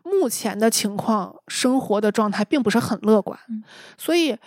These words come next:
Speaker 1: 我认为他们下海要去挣一笔钱，我是能理解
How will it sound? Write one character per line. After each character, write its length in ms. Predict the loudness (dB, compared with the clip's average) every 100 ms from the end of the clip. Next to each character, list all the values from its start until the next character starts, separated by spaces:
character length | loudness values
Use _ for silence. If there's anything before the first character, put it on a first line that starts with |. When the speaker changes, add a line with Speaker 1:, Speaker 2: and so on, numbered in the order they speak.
| -20 _
Speaker 1:
我 160 | 0 2
认 180 | 4 2
为 120 | 2
他 140 | 0
们 100 | -2
下 280 | 0 2 2
海 240 | 0 -2 2
要 160 | 2
去 260 | 2 -2 -4 _
挣 220 | 0 2
一 60 | 0
笔 160 | -2
钱， 440 | -6 -6 -6 -10 -16 _ 2
我 140 | 4
是 140 | 4 2
能 200 | 0 0
理 240 | 0 0
解 180 | 0